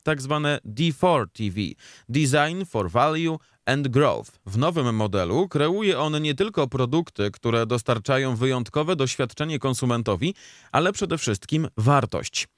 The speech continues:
Ich funkcjonalność zmienia zwykłych konsumentów w konsumentów lojalnych. Przykładem tego podejścia jest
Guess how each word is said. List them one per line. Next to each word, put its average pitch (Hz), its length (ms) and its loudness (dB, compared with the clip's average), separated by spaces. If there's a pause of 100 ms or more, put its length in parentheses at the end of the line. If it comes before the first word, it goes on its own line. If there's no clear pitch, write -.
(300)
Ich 147 180 0
funkcjonalność 143 1000 0
zmienia 139 380 2
zwykłych 113 520 -2
konsumentów 127 840 -2
w - 120 -20
konsumentów 175 800 0
lojalnych. 156 800 0 (400)
Przykładem 247 420 0
tego 175 220 0
podejścia 147 420 -2
jest 139 220 -2